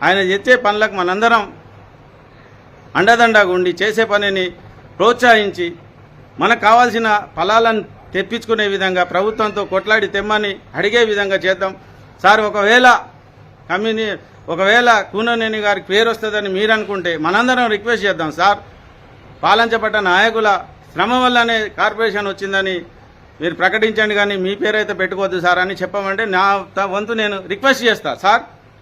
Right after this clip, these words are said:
ఇది పాలంచపట్టణ నాయకుల ఇనిషియేటివ్ వల్లనే ఇది వచ్చిందని చెప్పండి సార్" అని నేను ఆయనకు నా తరపు నుంచి కూడా రిక్వెస్ట్ చేస్తా. కానీ వచ్చిన అభివృద్ధి ఫలాలను మీరు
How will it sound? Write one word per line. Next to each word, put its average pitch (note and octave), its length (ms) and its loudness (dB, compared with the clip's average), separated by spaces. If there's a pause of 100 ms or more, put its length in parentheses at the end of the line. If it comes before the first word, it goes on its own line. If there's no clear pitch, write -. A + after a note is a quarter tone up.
(220)
ఇది F#3 120 -8
పాలంచపట్టణ G#3+ 880 -2 (800)
నాయకుల G#3+ 640 2 (1600)
ఇనిషియేటివ్ A#3+ 440 2
వల్లనే G#3+ 300 4
ఇది F#3+ 100 0
వచ్చిందని G#3 420 0
చెప్పండి F#3+ 360 0
సార్" F3+ 160 2
అని F#3 180 -2
నేను E3+ 280 -4 (380)
ఆయనకు A3+ 260 4
నా G#3 120 4
తరపు G#3 260 -2
నుంచి G3 220 -4
కూడా F#3+ 160 0
రిక్వెస్ట్ F#3 400 -6
చేస్తా. C3 220 -4
కానీ B3 400 2 (340)
వచ్చిన B3 260 -2
అభివృద్ధి A3 760 0 (100)
ఫలాలను G#3+ 420 0
మీరు F#3+ 380 -6